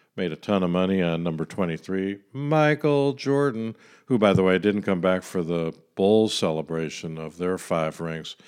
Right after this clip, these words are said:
but is back at the United Center tonight to welcome not a baseball player, not a football player, not a guy on the Bulls,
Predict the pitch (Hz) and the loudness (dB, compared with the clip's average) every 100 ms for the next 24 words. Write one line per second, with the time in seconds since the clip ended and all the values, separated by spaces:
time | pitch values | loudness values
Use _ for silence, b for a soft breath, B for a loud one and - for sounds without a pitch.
0 | B B B 90 85 - 117 139 110 - | B B B -6 -6 -2 4 4 4 0
1 | 87 85 85 - 82 82 82 82 76 87 | 2 0 -2 -8 -6 -4 -4 -6 -6 -6
2 | 82 80 - 85 85 82 92 - B B | -6 -8 -8 -6 -4 -4 -6 -6 B B
3 | B B B - 104 107 107 101 104 98 | B B B 0 2 4 4 2 0 0
4 | 95 95 98 _ _ _ _ _ - 92 | 0 -4 -8 _ _ _ _ _ -6 0
5 | 98 113 113 113 107 - - 98 92 101 | 4 4 6 6 6 4 0 0 0 0
6 | 92 95 90 90 92 107 - 113 104 101 | 0 0 0 2 2 0 0 -4 -2 -2
7 | 92 85 90 90 90 87 87 90 101 101 | -2 -2 -2 0 -2 -2 0 0 0 0
8 | 95 95 104 104 104 131 117 101 98 - | 0 0 0 -2 0 2 4 4 0 -4